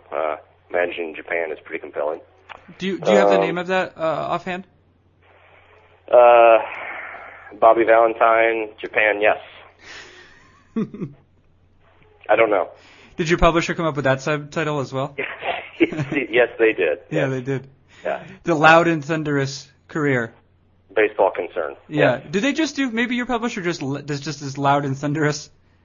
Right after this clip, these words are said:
Speaker 2: for every book they publish?
Speaker 1: <laughs> That, that, that would be great news, actually.
Speaker 2: Is that
Speaker 1: Yeah.
Speaker 2: right? Yeah, yeah, yeah.
Speaker 1: I don't think it was Loud and Thunderous. Did you say Loud and Thunderous?
Speaker 2: Yeah, I did. What was it, what is it actually?
Speaker 1: Uh, Reggie Jackson,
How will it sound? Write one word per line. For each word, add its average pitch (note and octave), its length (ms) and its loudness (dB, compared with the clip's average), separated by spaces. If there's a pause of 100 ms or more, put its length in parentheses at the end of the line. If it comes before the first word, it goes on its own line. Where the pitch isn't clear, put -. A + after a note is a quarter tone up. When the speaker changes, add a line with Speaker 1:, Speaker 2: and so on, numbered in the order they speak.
(220)
Speaker 2:
for D#3+ 140 -4
every C#3 260 2
book C3 240 -2
they C#3 140 -2
publish? D#3 440 -2 (720)
Speaker 1:
<laughs> - 80 -8 (360)
That, D#3+ 260 6
that, E3 340 6
that C#3+ 140 6
would D3+ 100 -4
be C3 80 0
great A#2 240 2
news, A2 320 -2
actually. D3 340 -6
Speaker 2:
Is D3 80 -2
that D3 120 2
Speaker 1:
Yeah. D3 60 2
Speaker 2:
right? D#3+ 260 0
Yeah, D3+ 200 0
yeah, C3+ 240 -2
yeah. A#2 100 -8
Speaker 1:
I B2+ 40 -6
don't D#3 120 -2
think E3+ 140 -2
it F3 40 2
was B2+ 120 4
Loud G2+ 380 4
and E2 160 -2
Thunderous. D2 420 -6
Did - 160 -12
you - 100 -20
say A#2 140 -2
Loud E2 300 2
and F#2+ 140 -6
Thunderous? A2 380 -2
Speaker 2:
Yeah, G3+ 120 2
I F3+ 60 2
did. E3 200 -2
What E3+ 140 -4
was F3 160 -8
it, D#3+ 80 -10
what F3 160 -4
is E3+ 120 -8
it D#3 60 -10
actually? C#3+ 400 -8 (640)
Speaker 1:
Uh, F#2 540 8
Reggie G#2+ 300 0
Jackson, G#2 520 2